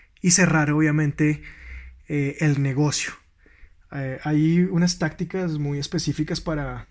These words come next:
apresurar un poco el cierre del negocio y es, eh, el famoso fear of missing out o el miedo a perderse la oportunidad. Y es, usted puede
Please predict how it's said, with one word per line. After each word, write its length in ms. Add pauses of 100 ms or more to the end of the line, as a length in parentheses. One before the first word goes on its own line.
(760)
apresurar 600
un 80
poco 480
el 140
cierre 300
del 100
negocio 440
y 80
es, 220 (720)
eh, 360 (1200)
el 120
famoso 920
fear 340
of 140
missing 320
out 300 (520)
o 100
el 80
miedo 280
a 100
perderse 460
la 80
oportunidad. 800 (680)
Y 160
es, 180
usted 280
puede 580